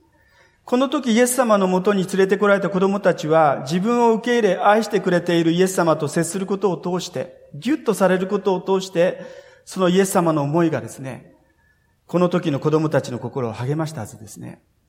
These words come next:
つまり、私たちが受け入れられる経験っていうのは愛される経験。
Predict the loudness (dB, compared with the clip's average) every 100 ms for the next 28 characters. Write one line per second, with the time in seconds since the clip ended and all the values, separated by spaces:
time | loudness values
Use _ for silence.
0 | _ -6 -4 -2 -4 -8 -18 _ _ _
1 | _ _ -6 0 0 2 -2 -2 -2 0
2 | 0 -4 -10 -12 -2 0 2 2 0 -2
3 | -4 -6 -6 -10 -10 -10 -6 -6 -4 -6
4 | -6 -8 -10 -12 -14 -18